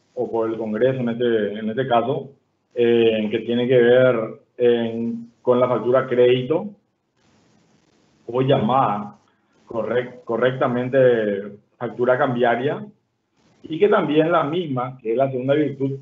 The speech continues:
y es la más importante de todas, creo, que es transmisible por el medio del endoso, por un simple endoso. <clears throat> Empezando el estudio del concepto de la factura cambiaria, que nos da el artículo doce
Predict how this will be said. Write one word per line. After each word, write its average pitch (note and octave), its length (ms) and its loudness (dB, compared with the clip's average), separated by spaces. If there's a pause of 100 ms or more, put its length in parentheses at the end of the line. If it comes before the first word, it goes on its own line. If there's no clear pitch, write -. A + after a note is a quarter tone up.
y A#2 220 -4
es A2+ 80 -2
la A#2 100 0
más A2+ 200 0
importante C#3 420 2
de C3+ 140 2
todas, C3 320 2
creo, A2+ 420 -2 (440)
que B2 320 0
es A#2+ 80 -4
transmisible C3+ 600 -2
por C3 160 2
el A2+ 100 -2
medio A#2 220 2
del C3 120 4
endoso, C3+ 580 -2 (100)
por C#3 140 0
un D#3+ 180 -4
simple D3 360 -4
endoso. F2+ 340 -8 (4000)
<clears throat> - 160 -6
Empezando D#3+ 680 0
el G3+ 60 4
estudio E3+ 760 -2 (440)
del C3 520 2
concepto C#3 560 0
de - 60 2
la - 80 -2
factura A#2+ 320 -2
cambiaria, C#3 680 0 (220)
que A#2 80 -10
nos A#2 140 -4
da A#2+ 80 0
el C3 80 0
artículo C3+ 460 -2
doce A#2+ 580 -2